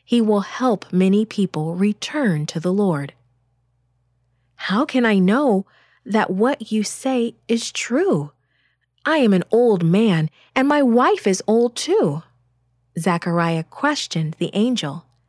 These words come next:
The angel answered, "God sent me to talk to you and to tell you this good news. You will lose your speech because you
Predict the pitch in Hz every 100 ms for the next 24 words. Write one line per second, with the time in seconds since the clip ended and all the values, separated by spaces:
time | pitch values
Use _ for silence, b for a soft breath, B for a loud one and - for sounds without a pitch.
0 | _ _ _ _ - 233 233 262 302 320
1 | 294 - 170 160 - 156 156 _ _ _
2 | _ _ _ _ - 185 233 254 - 220
3 | 247 160 151 151 190 208 214 254 - 151
4 | 147 143 - b b - 233 233 240 -
5 | - 277 294 196 160 160 180 - 208 202
6 | 226 269 170 147 - _ _ _ _ _
7 | 220 240 240 233 220 247 294 311 - 214
8 | 202 - - 190 147 - - 202 214 196
9 | 196 196